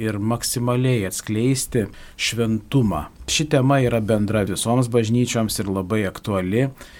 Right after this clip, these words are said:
Ir iš tiesų labai dažnai išgirstame tokių pastabų apie tai, jog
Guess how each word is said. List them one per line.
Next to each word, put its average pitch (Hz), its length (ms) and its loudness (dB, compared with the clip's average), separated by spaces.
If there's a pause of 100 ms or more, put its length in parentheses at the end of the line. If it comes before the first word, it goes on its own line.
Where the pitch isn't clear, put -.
(120)
Ir 117 120 2
iš 110 160 -2
tiesų 117 300 2 (100)
labai 107 240 2
dažnai 110 380 0 (100)
išgirstame 107 1080 0 (100)
tokių 131 240 4
pastabų 120 640 2
apie 131 240 2
tai, 127 260 0 (280)
jog 110 560 -2